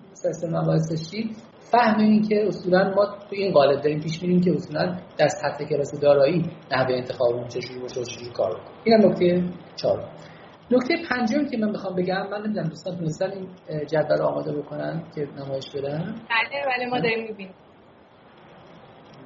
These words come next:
Speaker 1: بله. اه، در، اه، در واقع شما توی این، اه، پنج تا کلاس دارایی که در واقع، اه،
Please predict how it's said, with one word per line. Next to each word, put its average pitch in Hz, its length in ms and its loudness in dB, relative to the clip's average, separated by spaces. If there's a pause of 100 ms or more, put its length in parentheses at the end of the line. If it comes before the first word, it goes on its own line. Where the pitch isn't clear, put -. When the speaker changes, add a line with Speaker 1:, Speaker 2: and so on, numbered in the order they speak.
(140)
Speaker 1:
بله. 135 220 0 (1000)
اه، 190 220 4
در، 196 220 4
اه، 190 800 -8
در 202 220 -2
واقع 247 180 -2 (500)
شما 214 320 -6
توی 190 340 -2 (1160)
این، 190 200 -6
اه، 147 360 2
پنج 160 280 -2
تا 170 60 -8
کلاس 160 380 -4
دارایی 160 320 0
که 190 100 -2
در 156 240 0
واقع، 143 380 -6 (600)
اه، 127 460 -4